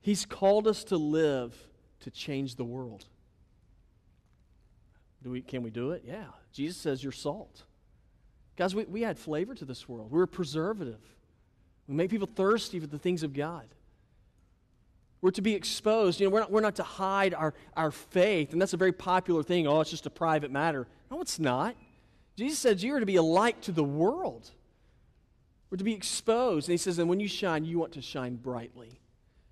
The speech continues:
And let people see how in your life that God has changed and transformed you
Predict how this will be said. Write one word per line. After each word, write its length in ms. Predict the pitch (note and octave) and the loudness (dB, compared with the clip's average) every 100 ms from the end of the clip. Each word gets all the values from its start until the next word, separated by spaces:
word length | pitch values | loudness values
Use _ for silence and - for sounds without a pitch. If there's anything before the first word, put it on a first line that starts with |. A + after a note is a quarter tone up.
| _ - | _ -4
And 120 | D3 | 4
let 180 | F#3+ G3+ | 4 4
people 280 | G#3+ F#3+ F3 | 0 -2 -2
see 400 | - F#3+ F#3 F3+ | 0 2 4 2
how 240 | F3 D#3+ | 0 -2
in 220 | E3 D3+ | 0 -2
your 300 | D3 D#3+ F#3 | 0 2 4
life 380 | E3+ C3+ A#2 A2+ - _ _ - | 4 0 -4 -14 -20 _ _ -2
that 160 | D#3+ | 0
God 260 | D#3+ E3+ E3+ | 4 4 4
has 100 | C3+ | -2
changed 880 | - - - G#3+ G3 G3 G3 G3 - | -10 -10 -4 0 2 2 2 0 -6
and 140 | D#3+ | -8
transformed 680 | D#3 F3 D#3+ D#3 - E3 C#3+ | -6 -4 -4 -4 -4 -2 -2
you 480 | B2+ C#3+ E3+ G3 F#3+ | -6 -4 0 0 0